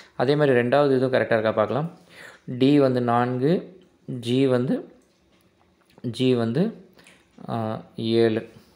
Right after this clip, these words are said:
So, இது வந்து மூன்று கூடுது. நாலு plus மூணு ஏழு. ஜே வந்து பத்து. இதுவும் ஒரு மூணு கூடுது. எம் வந்து பதிமூணு.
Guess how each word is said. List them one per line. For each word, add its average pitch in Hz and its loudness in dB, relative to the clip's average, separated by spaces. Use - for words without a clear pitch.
So, - -2
இது 123 4
வந்து 135 0
மூன்று 117 -4
கூடுது. 107 -6
நாலு 117 -2
plus 117 -8
மூணு 117 -8
ஏழு. 110 -4
ஜே 135 2
வந்து 120 0
பத்து. - -4
இதுவும் 127 0
ஒரு 113 0
மூணு 110 -4
கூடுது. 113 -4
எம் 131 0
வந்து 123 0
பதிமூணு. 113 0